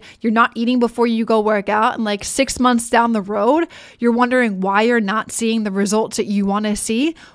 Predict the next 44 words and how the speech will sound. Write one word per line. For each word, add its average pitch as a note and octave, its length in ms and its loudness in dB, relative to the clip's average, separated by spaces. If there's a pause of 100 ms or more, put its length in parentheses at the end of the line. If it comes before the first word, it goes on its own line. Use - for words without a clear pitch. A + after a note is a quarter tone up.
well, A#3+ 140 4
this A#3+ 280 0
could A#3 200 -2
be A3+ 240 -2
a G3+ 40 0
huge G#3+ 440 0
reason G3 420 -2
why. G3 380 -2 (260)
You're A3+ 120 0
not A#3 200 2
fueling A#3+ 380 -2
your C#4 100 2
body A#3 320 2
appropriately, A3 680 -4
so A3 160 -4
therefore G#3+ 340 -2
you're G3+ 100 -4
in G3+ 80 -6
a G#3 40 -8
catabolic B3 500 0
state, A3 340 0
your G3 120 -6
cortisol B3 480 2
gets A3+ 200 -4
elevated. G#3 600 -2
Cortisol B3 400 0
is A3+ 60 -2
a A3 60 -2
fat G#3+ 200 2
storing G#3+ 300 -2
hormone, G3+ 440 -6 (380)
and G3+ 100 -4
where G#3+ 120 2
do - 20 4
you B3 60 2
think C4 140 2
it's B3+ 80 -2
gonna C4 120 2
hold C4+ 160 4
on D#4 160 4
to? G3+ 260 -6 (120)
Your A3 160 2
abdomen, A3 500 -2 (300)
okay? A#3+ 260 -2